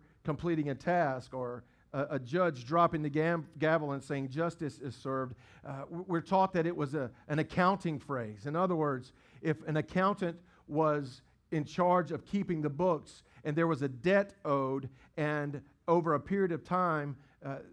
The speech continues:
the debt had been satisfied, he would stamp across the document,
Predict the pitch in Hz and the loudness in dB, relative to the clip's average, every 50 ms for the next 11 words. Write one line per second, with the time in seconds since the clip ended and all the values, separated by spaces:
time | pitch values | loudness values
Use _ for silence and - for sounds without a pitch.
0 | - 151 127 151 131 123 170 180 180 175 147 170 160 147 139 147 139 139 - - | -14 -8 -8 -8 -4 2 2 2 2 2 2 0 0 0 0 -2 -2 -4 -8 -12
1 | - - 202 202 202 202 175 160 139 - - - 143 127 123 123 117 117 120 127 | -6 0 4 4 4 4 4 2 -2 -4 -8 -4 -2 -2 0 -2 -2 -6 -8 -10
2 | 127 139 127 - _ _ _ _ _ _ _ _ _ _ _ _ _ _ _ _ | -10 -12 -14 -16 _ _ _ _ _ _ _ _ _ _ _ _ _ _ _ _
3 | _ - 190 185 165 165 160 151 - - - _ - - - - - - _ 202 | _ -2 0 2 2 2 0 -2 -4 -14 -20 _ -18 -18 -18 -18 -18 -2 _ 4
4 | 185 185 196 208 208 202 180 160 - - - 185 185 185 185 180 180 175 - - | 4 4 4 2 0 0 -2 -2 -2 -2 -4 0 2 2 4 2 0 -2 -6 -8
5 | 151 151 156 139 139 165 170 180 180 180 170 143 131 127 123 123 | -4 -4 -4 0 4 4 6 6 4 4 0 -4 -4 -4 -6 -8